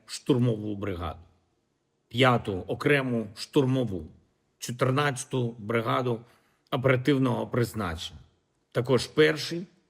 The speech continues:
тридцять третій, двісті чотирнадцятий, двісті двадцять п'ятий та чотириста двадцять п'ятий окремі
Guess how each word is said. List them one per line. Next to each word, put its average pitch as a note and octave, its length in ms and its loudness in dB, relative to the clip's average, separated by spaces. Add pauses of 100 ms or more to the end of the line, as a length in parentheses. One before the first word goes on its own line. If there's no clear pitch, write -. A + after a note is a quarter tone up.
(160)
тридцять B2+ 720 0
третій, C#3 600 -2 (280)
двісті A#2+ 720 0 (180)
чотирнадцятий, B2+ 1120 -2 (260)
двісті A#2 520 -2
двадцять A#2 460 -2
п'ятий B2 460 -4
та A#2 300 -4 (260)
чотириста B2 440 -2
двадцять G#2 300 -6
п'ятий A#2 280 -6
окремі G#2 420 -6